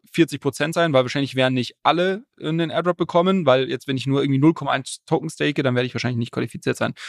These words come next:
Und, und, und dann kannst du dir überlegen, okay, wahrscheinlich gibt's irgendwie einen Cut-off, dass nur irgendwie die Top dreißig, vierzig Prozent der Wallets.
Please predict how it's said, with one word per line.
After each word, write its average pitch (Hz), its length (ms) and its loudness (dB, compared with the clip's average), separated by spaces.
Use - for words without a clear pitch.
Und, 127 260 2
und, 131 200 0
und 135 200 2
dann 127 180 2
kannst 156 200 -2
du 151 60 0
dir 139 40 2
überlegen, 143 220 2
okay, 170 320 4
wahrscheinlich 139 340 -2
gibt's - 160 0
irgendwie 135 180 4
einen 131 40 2
Cut-off, 151 320 2
dass 131 180 -2
nur 139 200 2
irgendwie 127 160 0
die 117 80 -2
Top 127 220 0
dreißig, - 280 -8
vierzig - 300 -12
Prozent 120 280 -6
der 131 120 -6
Wallets. 127 260 -8